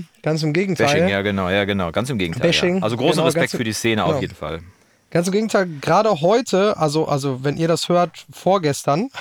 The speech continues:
Speaker 1: <laughs> am Freitag, äh, ist, äh, der neue Song vom,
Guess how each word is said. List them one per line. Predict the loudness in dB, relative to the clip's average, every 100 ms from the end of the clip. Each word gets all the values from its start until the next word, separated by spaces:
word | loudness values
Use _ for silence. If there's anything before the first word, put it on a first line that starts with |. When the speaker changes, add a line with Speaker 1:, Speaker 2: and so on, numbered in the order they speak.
| -2
Speaker 1:
<laughs> | -2 0 -2 -4
am | -8
Freitag, | -4 -2 0 2 0 0 -10 -18 -18 -18 -2
äh, | 2 4 2
ist, | 0 -2 -4 -8 -2
äh, | 2 4 4 2 2 0
der | 0 2 4 4 2 2 2
neue | 2 2
Song | 2 -2 -2
vom, | 0 0 2 -2